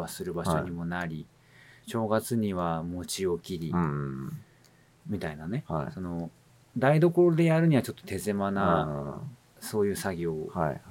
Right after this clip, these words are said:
Speaker 1: 五月になったら味噌を作るみたいな、
Speaker 2: うん。
Speaker 1: そういう場所にもなる、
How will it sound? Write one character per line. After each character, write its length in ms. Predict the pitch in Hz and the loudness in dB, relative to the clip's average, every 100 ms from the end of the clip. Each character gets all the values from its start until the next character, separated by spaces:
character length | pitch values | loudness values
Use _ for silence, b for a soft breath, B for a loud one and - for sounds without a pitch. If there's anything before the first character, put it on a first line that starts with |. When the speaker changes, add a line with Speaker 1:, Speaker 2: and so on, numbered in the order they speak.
| 80 | -4
Speaker 1:
五 100 | 117 | 0
月 300 | 107 98 101 | 2 2 -2
に 100 | 90 | -2
な 100 | 95 | -2
っ 60 | 123 | 0
た 160 | - | 0
ら 100 | 101 | 2
味 120 | 92 92 | 0 -2
噌 160 | - | -6
を 80 | 80 | -8
作 200 | - - | -10 -6
る 60 | 82 | -6
み 120 | 80 | -2
た 180 | 87 82 | 2 2
い 60 | 87 | 2
な、 140 | 117 | -2
Speaker 2:
う 20 | |
ん。 20 | 98 - - - - - - - - - | -2 -8 -16 -16 -16 -18 -18 -18 -20 -16
Speaker 1:
そ 240 | - - | -6 0
う 60 | 190 | 6
い 100 | 202 | 8
う 40 | |
場 140 | 175 165 | 8 6
所 140 | 175 | 8
に 120 | 165 | 8
も 140 | 147 101 | 8 6
な 200 | 85 | -2
る、 60 | 78 | -6